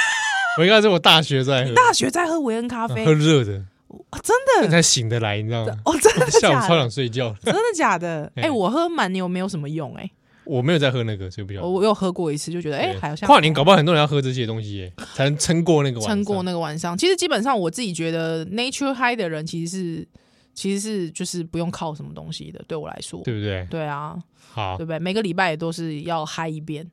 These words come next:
Speaker 1: 对啊，我们都要这样装嗨来这边录。
Speaker 2: 你不要这样子，你不要这样子，你这样讲话很像是那种，你知道吗？隐退的女优才出来讲说，“呃，呃，其实我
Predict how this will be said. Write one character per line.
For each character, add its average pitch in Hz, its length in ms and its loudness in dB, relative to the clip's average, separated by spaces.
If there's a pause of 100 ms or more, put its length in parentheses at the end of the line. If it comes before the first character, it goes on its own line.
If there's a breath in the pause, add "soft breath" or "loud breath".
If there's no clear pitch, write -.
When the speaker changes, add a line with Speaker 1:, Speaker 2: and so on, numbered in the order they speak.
(120)
Speaker 1:
对 120 140 -2
啊， 101 60 2
我 101 40 -2
们 104 80 -6
都 131 120 0
要 131 100 4
这 131 80 -2
样 117 300 -2
装 123 260 0
嗨 110 260 0
来 98 220 -2
这 104 80 -4
边 107 140 -4
录。 247 40 -2
Speaker 2:
你 294 60 0
不 349 80 2
要 440 60 10 (100)
这 403 80 2
样 392 260 10
子， 330 380 4
你 294 80 0
不 294 140 4
要 440 40 12 (120)
这 427 80 4
样 311 180 8
子， 254 140 -4
你 269 120 -2
这 339 140 6
样 453 180 8
讲 254 240 8
话 - 80 2 (160)
很 233 160 2
像 370 240 6
是 359 120 -2
那 339 100 -2
种， 226 260 2
你 196 120 -2
知 220 80 -2
道 294 120 4
吗？ 233 220 2 (280 loud breath)
隐 240 180 2
退 359 200 8
的 247 120 8
女 214 180 4
优 254 160 10
才 269 160 8
出 285 60 6
来 254 100 6
讲 202 180 -4
说 240 240 0
，“呃， 254 340 4
呃， 262 60 4
其 254 240 -4
实 269 140 -2
我 247 260 2